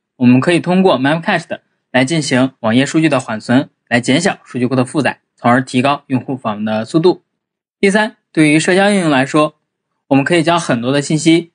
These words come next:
比如说用户信息、好友信息，全部都缓存下来，这样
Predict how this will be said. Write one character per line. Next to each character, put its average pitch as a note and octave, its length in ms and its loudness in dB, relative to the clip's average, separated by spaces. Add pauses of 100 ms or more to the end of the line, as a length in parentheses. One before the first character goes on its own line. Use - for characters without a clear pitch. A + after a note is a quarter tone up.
比 A2+ 100 -8
如 A2+ 100 -2
说 B2 160 2
用 D#3+ 160 4
户 F3 120 4
信 D#3+ 160 -2
息、 D#3+ 260 0 (240)
好 C3+ 180 -2
友 D#3 120 0
信 D#3 220 0
息， F3 380 2
全 B2+ 180 -2
部 D#3+ 120 2
都 E3 240 0
缓 - 180 -4
存 A#2+ 220 -4
下 D#3 140 0
来， A2+ 160 -4 (320)
这 G#3+ 100 0
样 G3 160 -2